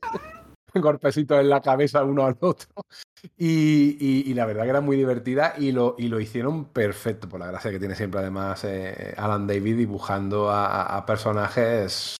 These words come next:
súper monísima la, la Hulka que había en ese momento.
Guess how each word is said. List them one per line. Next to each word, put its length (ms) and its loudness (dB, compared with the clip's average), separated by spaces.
súper 340 -4
monísima 880 0
la, 180 0
la 160 -4
Hulka 300 -4
que 80 -2
había 140 -2
en 60 -4
ese 180 -6
momento. 680 -2